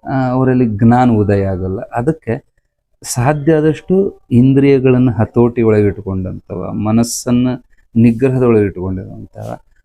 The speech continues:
ವಿನಯದಿಂದ ಇರುವಂಥವ, ಅಭಿಮಾನ ಇಲ್ಲದವ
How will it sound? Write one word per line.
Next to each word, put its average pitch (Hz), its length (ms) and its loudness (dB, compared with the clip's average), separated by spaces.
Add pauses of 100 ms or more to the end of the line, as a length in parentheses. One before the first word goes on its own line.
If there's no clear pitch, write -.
(160)
ವಿನಯದಿಂದ 151 760 4
ಇರುವಂಥವ, 101 840 -4 (480)
ಅಭಿಮಾನ 156 600 2
ಇಲ್ಲದವ 113 680 0